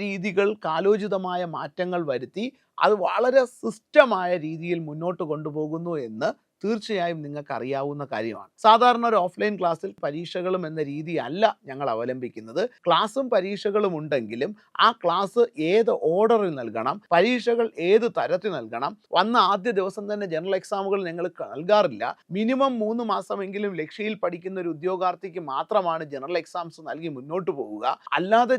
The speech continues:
ജനറൽ എക്സാം കൊണ്ട് ഒരു തരത്തിലുള്ള പ്രയോജനവും ഒരു പുതിയ ഉദ്യോഗാർത്ഥിയെ സംബന്ധിച്ചിടത്തോളം ഉണ്ടാകില്ല എന്ന് നിങ്ങൾക്കറിയാം. അപ്പോൾ അതുകൊണ്ട് തന്നെ ലാസ്റ്റ് ഗ്രേഡിന്റെ സിലബസിൽ ഇംഗ്ലീഷ്, മലയാളം പോലുള്ള ടോപ്പിക്കുകൾ ഇല്ലാത്തതിനാൽ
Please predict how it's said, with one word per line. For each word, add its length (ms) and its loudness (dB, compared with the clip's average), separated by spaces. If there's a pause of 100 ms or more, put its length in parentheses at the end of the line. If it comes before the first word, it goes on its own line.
ജനറൽ 300 -2
എക്സാം 220 -4 (120)
കൊണ്ട് 200 -6
ഒരു 200 -6
തരത്തിലുള്ള 440 0 (120)
പ്രയോജനവും 580 0 (300)
ഒരു 100 0 (100)
പുതിയ 220 2 (120)
ഉദ്യോഗാർത്ഥിയെ 640 0
സംബന്ധിച്ചിടത്തോളം 840 -4
ഉണ്ടാകില്ല 560 0 (140)
എന്ന് 140 -8
നിങ്ങൾക്കറിയാം. 500 -18
അപ്പോൾ 200 4
അതുകൊണ്ട് 420 -2
തന്നെ 200 -6 (340)
ലാസ്റ്റ് 360 -2
ഗ്രേഡിന്റെ 340 6 (120)
സിലബസിൽ 540 -2
ഇംഗ്ലീഷ്, 460 -6
മലയാളം 400 0
പോലുള്ള 300 -2 (140)
ടോപ്പിക്കുകൾ 640 -2
ഇല്ലാത്തതിനാൽ 680 -4